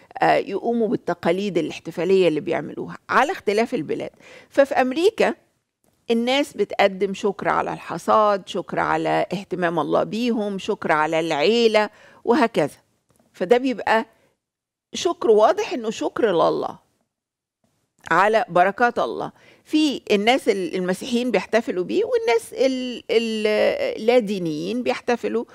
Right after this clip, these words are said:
بيوم للعيلة. يعني، آه، آه، عندهم، آم، نوع من الفهم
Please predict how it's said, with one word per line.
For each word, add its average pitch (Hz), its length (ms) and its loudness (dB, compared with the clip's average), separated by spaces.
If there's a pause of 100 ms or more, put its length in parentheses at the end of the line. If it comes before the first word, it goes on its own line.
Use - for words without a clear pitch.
(240)
بيوم 247 480 2
للعيلة. 277 640 0 (880)
يعني، 170 480 -8
آه، 151 200 -4 (100)
آه، - 100 0 (800)
عندهم، 269 720 0 (600)
آم، 175 540 2 (1600)
نوع 277 200 0
من 214 180 -2
الفهم 185 680 -2